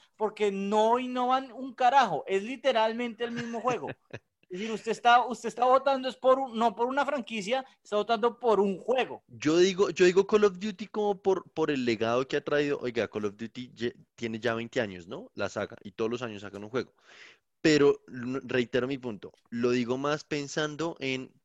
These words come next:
Speaker 2: realmente la competencia. Es como hablar de fifa o ¿cómo se llama el otro? O, eh, bueno, lo que era Winning Eleven y, y, y
Speaker 1: Sí,
Speaker 2: en
Speaker 1: Pro
Speaker 2: fi-,
Speaker 1: Evolution Soccer.
Speaker 2: y Pro Evolution Soccer, así equivalente,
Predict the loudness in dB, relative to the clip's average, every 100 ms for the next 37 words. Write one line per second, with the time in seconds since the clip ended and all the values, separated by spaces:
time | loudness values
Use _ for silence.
0 | _ -6 -4 -4 -6 -4 -4 -4 -4 -2
1 | -2 -4 -4 -8 -8 -6 -2 -2 0 0
2 | 0 -4 -8 -6 -4 -2 -2 -4 -10 -10
3 | -8 -6 -4 -6 -4 -6 -4 -2 -2 -6
4 | -12 _ _ _ _ _ -20 -16 -16 -20
5 | _ _ _ -2 -2 -2 0 0 2 -2
6 | -4 -4 0 2 4 2 -4 -6 -4 -2
7 | -4 -4 -6 -6 -8 -8 -6 -6 -6 -4
8 | -4 -4 -6 -8 -10 -14 -14 -16 -4 0
9 | 6 6 8 4 4 2 2 2 0 0
10 | 2 0 4 4 4 2 -2